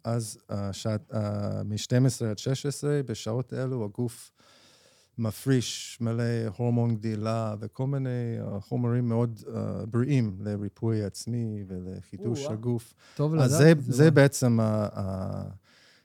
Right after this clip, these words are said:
Speaker 1: כשהגוף מתחיל לחוש קצת סטרס, הוא דווקא מתחיל, אה, לעשות פעולות.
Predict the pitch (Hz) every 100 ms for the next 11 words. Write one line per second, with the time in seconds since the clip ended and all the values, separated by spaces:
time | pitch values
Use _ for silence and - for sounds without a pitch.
0 | _ _ _ - 135 120 165 - 147 -
1 | 165 160 139 123 - 151 - - - 139
2 | 123 - 151 170 160 - - - 123 127
3 | 127 - 120 117 - 135 131 120 110 107
4 | 104 104 92 - - 110 - 120 - 156